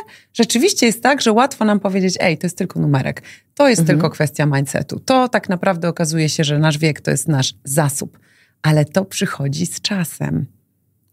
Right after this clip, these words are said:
Speaker 1: I ja mam wrażenie, że to się dzieje dopiero koło czterdziestki. Koło
Speaker 2: Okej.
Speaker 1: czterdziestki zaczynamy się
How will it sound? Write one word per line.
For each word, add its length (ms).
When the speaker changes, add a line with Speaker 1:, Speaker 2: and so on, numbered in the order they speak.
Speaker 1:
I 60
ja 120
mam 160
wrażenie, 440
że 100
to 160
się 160
dzieje 200
dopiero 300
koło 180
czterdziestki. 640
Koło 180
Speaker 2:
Okej. 100
Speaker 1:
czterdziestki 520
zaczynamy 400
się 200